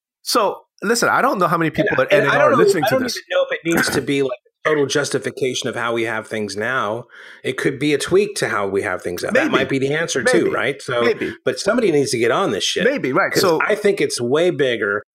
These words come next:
Speaker 2: I can just see one day s-, they coming down and saying, "Nope, you got five years,"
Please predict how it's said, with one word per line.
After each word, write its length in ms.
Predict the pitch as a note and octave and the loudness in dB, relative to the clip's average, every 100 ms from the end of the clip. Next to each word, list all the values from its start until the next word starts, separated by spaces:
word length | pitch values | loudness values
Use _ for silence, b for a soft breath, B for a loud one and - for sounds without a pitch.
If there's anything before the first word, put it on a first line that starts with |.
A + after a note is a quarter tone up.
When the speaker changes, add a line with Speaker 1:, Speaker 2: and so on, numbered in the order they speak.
| _ | _
Speaker 2:
I 140 | - B2+ | -4 -4
can 160 | C#3+ | -4
just 320 | - D3+ D3+ - | 0 0 0 0
see 200 | G3 C#3+ | 2 2
one 260 | B2 C#3+ | 0 0
day 240 | D3 D3 C3+ | 0 0 -2
s-, 220 | - - | -4 -6
they 100 | B2+ | -6
coming 260 | - D3+ C3+ | -4 -4 -2
down 220 | C3+ D3+ | -2 -2
and 100 | C3 | -2
saying, 320 | - A#2 G#2+ G#2 B - | -2 -2 -4 -8 B -4
"Nope, 320 | F3 A3 G#3+ - _ - | 2 2 0 -6 _ -4
you 80 | C#3 | -2
got 140 | D#3 | -2
five 300 | D3+ D3+ D3 | -2 -2 0
years," 420 | C3 A#2+ F#2 - | 0 0 0 -6